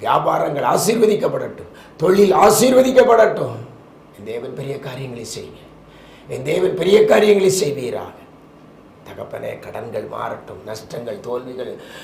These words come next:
தொழில் முடக்கங்கள் இயேசுவின் நாமத்தில் மாறுவதாக அற்புதத்தை காண செய்யுங்கப்பா. இந்த வேளையிலையும் கூட தகப்பனே, இந்த ஜெப வேளையில இணைந்திருக்கிற பிள்ளைகள் யார் யார்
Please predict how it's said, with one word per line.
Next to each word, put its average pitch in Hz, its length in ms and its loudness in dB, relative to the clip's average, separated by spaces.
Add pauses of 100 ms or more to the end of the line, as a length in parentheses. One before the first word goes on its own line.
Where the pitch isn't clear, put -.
(120)
தொழில் 123 360 -2
முடக்கங்கள் 143 480 -4
இயேசுவின் 123 720 -4
நாமத்தில் 143 580 -4
மாறுவதாக 120 920 0 (500)
அற்புதத்தை 107 580 -10
காண 135 280 -6
செய்யுங்கப்பா. - 600 -14 (640)
இந்த 101 160 -12
வேளையிலையும் 107 480 -8
கூட 107 200 -12
தகப்பனே, 117 680 -8
இந்த 123 140 -10
ஜெப - 260 -14
வேளையில 107 360 -10
இணைந்திருக்கிற 117 800 -10
பிள்ளைகள் 120 540 -6 (680)
யார் 120 300 -6
யார் 120 400 -6